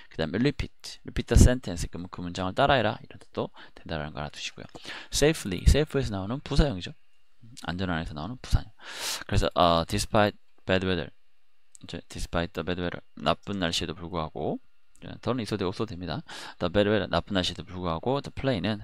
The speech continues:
landed safely. 자, land는 뭡니까? land. land는 자, 이륙, 착륙하다죠. 그러면 이 아이 반대가 뭘까? 반대.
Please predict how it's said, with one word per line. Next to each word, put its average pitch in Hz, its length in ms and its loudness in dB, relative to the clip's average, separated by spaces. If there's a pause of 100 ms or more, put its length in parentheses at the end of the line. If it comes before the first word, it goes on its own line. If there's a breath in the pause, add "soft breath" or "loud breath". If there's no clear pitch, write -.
landed 85 340 -4
safely. - 480 2 (400)
자, - 120 -10
land는 113 360 4
뭡니까? 92 300 -4
land. 78 400 -6 (720)
land는 98 540 -2 (380)
자, - 180 -14
이륙, - 280 -8
착륙하다죠. - 680 -6 (340 loud breath)
그러면 98 240 0
이 92 120 2
아이 85 80 4
반대가 90 420 0
뭘까? 73 220 -8
반대. - 420 -12